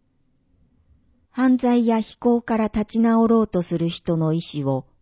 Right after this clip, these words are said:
私たち一人一人が受け入れ、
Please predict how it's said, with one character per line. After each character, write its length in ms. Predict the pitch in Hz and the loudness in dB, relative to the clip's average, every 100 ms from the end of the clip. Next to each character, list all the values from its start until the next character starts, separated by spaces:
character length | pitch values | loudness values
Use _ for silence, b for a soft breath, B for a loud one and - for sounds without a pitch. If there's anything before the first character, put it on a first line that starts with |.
| _ | _
私 400 | - 185 247 262 | -6 -4 -2 -4
た 140 | - 196 | -4 -6
ち 180 | - 147 | -4 -8
一 300 | - - 240 | -4 0 2
人 100 | 233 | 0
一 260 | - 240 | -2 0
人 140 | 220 170 | 0 0
が 160 | 143 | -2
受 220 | 143 - | -2 -2
け 60 | 160 | -2
入 100 | 165 | -2
れ、 240 | 139 127 | -2 -6